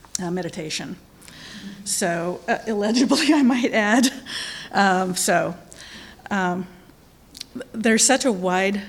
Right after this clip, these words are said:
range of beliefs and, um, experiences and knowledge here in this room that, um, it's a little, frankly, intimidating.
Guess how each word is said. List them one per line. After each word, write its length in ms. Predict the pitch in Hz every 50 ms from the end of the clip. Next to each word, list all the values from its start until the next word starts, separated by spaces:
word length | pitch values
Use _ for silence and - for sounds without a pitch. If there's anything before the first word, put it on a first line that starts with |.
| - - - - - - - - - - -
range 500 | 175 190 202 208 196 185 180 180 175 175 -
of 380 | - 180 170 170 175 175 - -
beliefs 580 | - 196 175 185 202 214 220 214 - - - - - -
and, 420 | 190 185 180 175 170 165 170 175 - - - - - - - - - - - -
um, 420 | - - - 95 - - 208 196 - - - - - - - _ _ - -
experiences 920 | - - - - - 254 240 233 226 220 196 - - - 208 190 180 175 -
and 260 | - 175 175 175 175
knowledge 640 | 175 165 175 180 180 185 165 - 185 - - - - - - - - - _ - - - - - -
here 260 | - - - 214 202 190
in 160 | - 185 175
this 220 | 165 170 - -
room 400 | 190 190 196 202 180 160 151 151 156 - - - - - - - - -
that, 600 | 196 156 190 175 175 165 151 - - - - - 147
um, 320 | 175 160 170 185 - 214 - - - - - - - - - -
it's 140 | 226 - -
a 40 | 185
little, 360 | 185 180 175 180 175 - - - - - - -
frankly, 300 | - 196 175 180 196 170
intimidating. 600 | 170 165 - 196 175 165 170 165 156 165 180 180